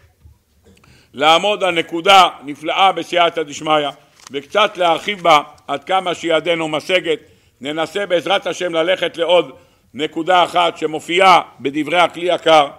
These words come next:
שהכלי יקר אומר שיש כאן שלושה שלבים של התקרבות לקדוש ברוך הוא. הראשונה, "ואשא אתכם על כנפי נשרים", זה אחד. השנייה, "ואביא אתכם אליי". והשלישית,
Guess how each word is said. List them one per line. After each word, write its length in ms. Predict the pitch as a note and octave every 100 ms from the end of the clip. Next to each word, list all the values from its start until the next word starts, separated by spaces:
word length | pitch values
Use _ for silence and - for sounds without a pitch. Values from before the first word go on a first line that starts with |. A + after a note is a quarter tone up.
| _ _ _ _ _ _
שהכלי 400 | - D3+ D#3 A3
יקר 340 | G3+ - G3+
אומר 360 | F#3 F3 G3 F#3
שיש 260 | - E3+
כאן 200 | - F3
שלושה 540 | D#3 E3 E3+ - G#3+ A3+
שלבים 560 | - F#3 F3 G3+ D#3+ C3 _ _
של 180 | - D3
התקרבות 540 | E3+ - E3+ D#3+ F#3 E3
לקדוש 420 | D3+ D#3 D3+ B2+
ברוך 220 | C3+ A#2+
הוא. 160 | A2+ - _ _ _ _ _
הראשונה, 720 | C3 E3 F3+ F3 F3 A3 F3 B2+ - _ -
"ואשא 480 | C#3 E3 D#3 G#3 G#3
אתכם 280 | F3+ F3 E3+
על 60 |
כנפי 360 | - E3 E3 F3
נשרים", 520 | D#3+ D#3+ D3 D#3+ E3+ -
זה 200 | B2 D3
אחד. 360 | C3+ C3 C3+ C#3+ - _ _ -
השנייה, 500 | D3+ D3+ E3+ G3+ A3+ F3+
"ואביא 380 | E3+ E3 G3+
אתכם 280 | F#3+ - E3
אליי". 400 | D3 D#3+ F#3 F#3+ - _ _ _
והשלישית, 800 | C3+ D#3 - E3+ - A#3 E3+ -